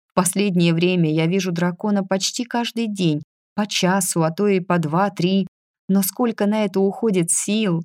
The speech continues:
один Творец знает. Милорд ведь не признается. Эх, если бы он только не пил столько киринола, если бы я знала формулу и имела возможность пересчитать дозу, да что там говорить,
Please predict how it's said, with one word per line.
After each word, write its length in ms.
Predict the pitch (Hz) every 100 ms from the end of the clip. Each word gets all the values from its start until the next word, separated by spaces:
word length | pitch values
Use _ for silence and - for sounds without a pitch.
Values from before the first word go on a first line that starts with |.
| -
один 420 | 202 185 180 202
Творец 520 | 190 165 156 160 156 -
знает. 580 | 156 156 151 151 151 - _ _ _ _
Милорд 540 | 208 220 208 208 202 -
ведь 260 | 151 147
не 200 | 208 196
признается. 1000 | 185 175 165 160 151 151 147 - 147 160 - _ _ _
Эх, 460 | 170 165 160 - - _
если 460 | 196 214 240 - 214
бы 160 | 196
он 160 | 226 226
только 340 | 240 220 -
не 180 | 208 214 -
пил 260 | 220 214 185
столько 560 | - - 202 185 185
киринола, 880 | 185 202 202 208 208 202 160 151 151 - _ _ _
если 380 | 180 208 202 202
бы 140 | 180
я 160 | 185 185
знала 300 | 190 185 180
формулу 640 | 175 - 190 175 165 151
и 260 | 151 196 185
имела 300 | 185 185 175
возможность 680 | 175 185 180 196 180 180 -
пересчитать 760 | 202 196 - 220 - 196 160 165
дозу, 460 | 196 165 160 156 - _ _ -
да 160 | 214
что 240 | 196 - 196
там 200 | 170 160
говорить, 560 | 156 156 151 156 151